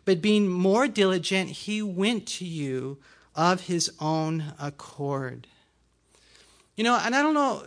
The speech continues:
you guys like to travel? How many of you here like to travel? You're like, "I never travel.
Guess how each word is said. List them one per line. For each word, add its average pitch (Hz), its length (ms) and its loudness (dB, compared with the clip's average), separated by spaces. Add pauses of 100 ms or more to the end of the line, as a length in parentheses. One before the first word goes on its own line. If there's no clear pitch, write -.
(440)
you 220 140 -2
guys 269 160 2
like 254 160 0
to 254 80 -6
travel? 247 460 0 (1600)
How 208 80 -4
many 220 100 0
of 196 60 -2
you 185 80 -2
here 185 120 0
like 165 180 0
to - 60 -16
travel? 123 500 -2
You're 135 140 -8
like, 123 240 -8
"I 135 140 -2
never 180 300 -4
travel. - 420 -10